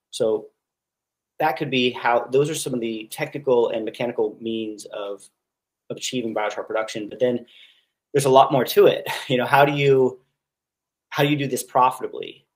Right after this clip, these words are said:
Um, and logistics, permits, there's a lot to manage there. So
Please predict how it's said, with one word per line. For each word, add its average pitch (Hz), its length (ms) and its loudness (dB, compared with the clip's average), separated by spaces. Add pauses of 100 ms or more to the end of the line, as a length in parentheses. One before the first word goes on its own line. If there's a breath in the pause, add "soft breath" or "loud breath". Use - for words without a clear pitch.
(340)
Um, 117 600 -4 (160)
and 117 460 -4 (760)
logistics, - 840 -6 (360)
permits, - 680 -6 (420)
there's 127 160 -4
a 123 40 -4
lot 117 220 2
to 110 100 -18
manage 104 380 -12
there. - 240 -12
So 123 400 2